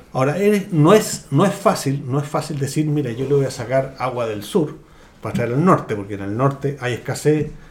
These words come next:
hay, hay terreno secano. Si tú para producir, para, para traspasar un, un terreno secano en el cual no hay canales, no hay cultura de riego, no hay agricultura, vas a secar un terreno que hoy día tiene canales, tiene agricultura, tiene comercio,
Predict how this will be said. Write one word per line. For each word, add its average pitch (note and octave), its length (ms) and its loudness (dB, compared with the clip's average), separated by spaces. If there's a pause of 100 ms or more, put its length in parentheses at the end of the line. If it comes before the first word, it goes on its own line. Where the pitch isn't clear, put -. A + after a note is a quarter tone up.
hay, - 340 -6
hay A#2 180 -6
terreno C#3 380 0
secano. E3 440 0 (920)
Si - 180 -10
tú F#3+ 260 0
para C#3 260 2
producir, B2 580 -2 (880)
para, A#2+ 220 -2
para A2 180 -6
traspasar D#3 480 0
un, C#3+ 120 2 (200)
un B2 100 -6
terreno C#3 360 4
secano C#3+ 420 2
en G#2+ 80 -4
el G2+ 100 -4
cual B2 320 -4
no B2+ 60 -4
hay C3+ 160 0
canales, A2+ 520 -2
no G#2+ 120 -4
hay B2 140 0
cultura D3 560 0
de B2+ 100 2
riego, B2+ 420 2 (320)
no A2+ 120 -4
hay A#2+ 100 0
agricultura, A2 680 -2 (720)
vas C3 280 2
a D3+ 60 -2
secar E3+ 360 0
un C#3+ 160 2
terreno D3 320 0
que A#2+ 80 -2
hoy A#2 80 -2
día C3+ 300 2
tiene C3 260 -2
canales, A2+ 480 0
tiene B2+ 180 -4
agricultura, A#2 540 -2
tiene B2 220 -6
comercio, C#3 540 2